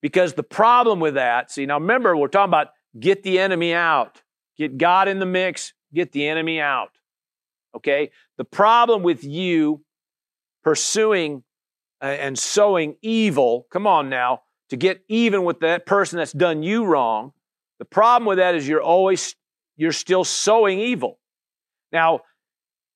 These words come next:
no matter how you cut it, whether it's that individual or you sowing evil, it reaps evil, which means, listen,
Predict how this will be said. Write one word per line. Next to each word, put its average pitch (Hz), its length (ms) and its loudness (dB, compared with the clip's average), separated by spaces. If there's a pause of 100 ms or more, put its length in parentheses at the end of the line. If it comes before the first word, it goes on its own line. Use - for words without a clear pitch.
no 165 80 0
matter 190 220 2
how 196 180 4
you 240 160 -2
cut 175 300 2
it, 165 160 -8
whether 156 260 0
it's 147 200 -6
that 202 220 2
individual 214 640 2
or 160 220 2
you 170 260 -2
sowing 190 460 0
evil, 131 560 -2
it 170 180 -2
reaps 180 460 -4
evil, 110 340 -6 (1000)
which 147 220 -6
means, 175 840 -4
listen, 196 460 -4